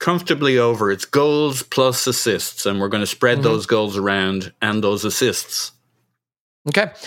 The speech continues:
Speaker 2: Um, Odegaard doesn't count in that group, obviously. I don't think Xhaka should in the position he's playing, but if he starts in central midfield, he can. Okay, this one's dumb because you just, it's so hard to predict cup football, but to be fair, this whole thing is dumb. Tim,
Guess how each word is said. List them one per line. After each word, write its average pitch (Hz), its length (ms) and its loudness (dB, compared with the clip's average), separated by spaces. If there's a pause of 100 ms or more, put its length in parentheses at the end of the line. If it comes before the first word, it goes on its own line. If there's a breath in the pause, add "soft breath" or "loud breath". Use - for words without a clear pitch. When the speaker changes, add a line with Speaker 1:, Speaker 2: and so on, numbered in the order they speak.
(300 loud breath)
Speaker 2:
Um, 143 320 2 (120)
Odegaard 185 300 4
doesn't 175 160 -2
count 180 180 2
in 156 40 -6
that 131 100 0
group, 117 300 -4
obviously. 120 560 0 (120)
I 147 140 2
don't 151 240 -2
think 107 140 -4
Xhaka 120 360 0
should 120 400 -2 (100)
in 123 100 -6
the 117 80 -4
position 117 300 -2
he's 117 40 -4
playing, 113 320 -2
but 117 80 -4
if 117 80 -6
he 131 60 -6
starts 127 280 -2
in 127 60 -8
central 117 300 -4
midfield, 113 220 -4
he 113 60 -6
can. 113 220 -6
Okay, 151 240 2 (400 loud breath)
this 208 220 2
one's 208 200 0
dumb 156 280 2
because 151 260 -2
you 185 60 -4
just, 214 200 -2
it's 196 140 -2
so 233 160 4
hard 160 140 4
to 135 80 -10
predict 139 260 0 (480)
cup - 220 0
football, 135 260 2
but 139 120 -2
to - 40 -10
be 156 80 -2
fair, 175 140 2
this 135 100 -2
whole 131 140 0
thing 147 140 0
is 120 60 -2
dumb. 120 220 0 (640 loud breath)
Tim, 156 300 0